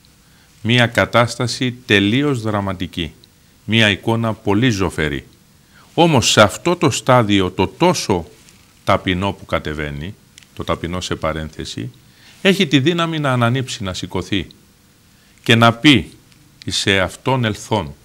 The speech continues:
ότι βρήκε τον εαυτό του, ότι βρήκε όλο αυτό το οποίο άρχισε να αποδομείται μέσα του. Άρα, λοιπόν, βλέπουμε ότι η χάρις του Θεού δεν μας εγκαταλείπει.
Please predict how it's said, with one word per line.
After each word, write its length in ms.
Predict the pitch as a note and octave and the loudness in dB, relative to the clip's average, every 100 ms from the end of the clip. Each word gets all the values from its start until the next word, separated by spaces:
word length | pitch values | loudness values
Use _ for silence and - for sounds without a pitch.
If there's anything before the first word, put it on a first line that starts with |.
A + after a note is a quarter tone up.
| - | -10
ότι 240 | G2 G#2+ | -4 -2
βρήκε 480 | F#2 G#2+ D#3 F3 E3+ | 2 4 4 4 0
τον 200 | D#3 C3 | 0 0
εαυτό 380 | A2+ G#2 - A#2+ | -2 -2 -6 -6
του, 220 | - F2+ | -4 -6
ότι 400 | F2+ - - G2+ | -8 -10 -4 -2
βρήκε 560 | F2+ G2+ D3 D#3 F3 F3+ - _ _ - - _ | 0 0 0 0 -6 -6 -12 _ _ -20 -20 _
όλο 280 | D3 F#3+ F3 | 4 6 6
αυτό 280 | C3 F3+ F3 | 4 0 0
το 140 | D#3 | 2
οποίο 560 | B2+ - E3+ D#3 B2 - - - _ | 0 0 0 2 -2 -6 -18 -20 _
άρχισε 560 | C3+ D3 - C#3+ - D3 | 2 2 2 0 2 0
να 340 | C3 B2+ B2 | 2 2 4
αποδομείται 720 | B2 A#2+ A#2 A2+ B2+ D3 C3 | 2 2 2 2 2 0 0
μέσα 340 | A#2 G#2+ - C#2 | 0 -2 -4 -10
του. 160 | B1 - _ _ _ _ _ _ _ _ _ _ - | -14 -20 _ _ _ _ _ _ _ _ _ _ -6
Άρα, 240 | - A#2+ A#2 | 2 6 6
λοιπόν, 540 | G#2+ - A2+ G#2+ F#2 | 4 2 0 0 0
βλέπουμε 440 | F2 G#2 A2 G2+ G2 | 0 0 0 -4 -2
ότι 440 | F#2+ - F2 - | -4 -2 -4 -4
η 100 | - | -6
χάρις 380 | F2+ B2 B2 G#2+ | 0 2 2 -2
του 140 | - - | -8 -6
Θεού 200 | G#2 A2 | -4 -4
δεν 120 | A2 | -4
μας 200 | F#2 - | -6 -8
εγκαταλείπει. 640 | D#2+ D#2 D2+ C#2+ C2+ - | -8 -6 -6 -6 -8 -12